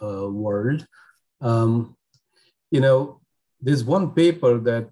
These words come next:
uh, um, that we published, uh, um, of, uh,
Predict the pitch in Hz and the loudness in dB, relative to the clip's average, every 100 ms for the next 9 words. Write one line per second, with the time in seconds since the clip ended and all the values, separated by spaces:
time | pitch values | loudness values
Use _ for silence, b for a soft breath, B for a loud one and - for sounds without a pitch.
0 | - 110 110 - 127 120 110 107 107 107 | -6 -4 -6 -10 -12 -6 -4 -2 -4 -8
1 | _ _ _ _ _ - 120 123 117 117 | _ _ _ _ _ -10 -2 0 0 -4
2 | - - 135 127 117 104 98 - - - | -8 -4 -2 0 0 -2 -4 -8 -16 -12
3 | 120 104 101 - _ _ _ _ _ _ | -6 -4 -4 -8 _ _ _ _ _ _
4 | - 123 110 107 107 104 - _ _ _ | -10 -4 -2 0 -2 -4 -8 _ _ _
5 | _ _ _ _ _ _ - 143 123 - | _ _ _ _ _ _ -4 0 0 0
6 | 123 113 110 | 0 2 0